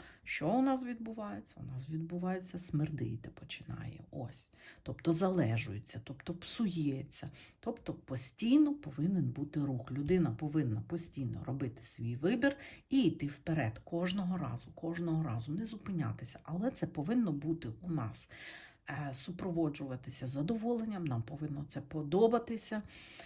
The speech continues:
Ось, е, і, звичайно, е, насолоджуватися моментом. Мої дорогенькі, я бажаю вам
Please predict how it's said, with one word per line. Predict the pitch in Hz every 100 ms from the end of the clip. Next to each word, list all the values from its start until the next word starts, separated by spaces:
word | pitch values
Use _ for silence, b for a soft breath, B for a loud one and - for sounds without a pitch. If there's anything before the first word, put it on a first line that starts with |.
| B B
Ось, | 190 196 180 180 - -
е, | 160 156 147 151 156 160 160 - - _
і, | 196 190 240 262
звичайно, | 175 170 160 147 151 160 175 170 160 156
е, | 151 156 156
насолоджуватися | 156 160 - 165 139 - - 147 -
моментом. | 151 147 131 - - 127 147 B B B B B
Мої | 190 254
дорогенькі, | 208 143 120 135 -
я | 151 196
бажаю | 240 180 151 113 113
вам | 131 131 117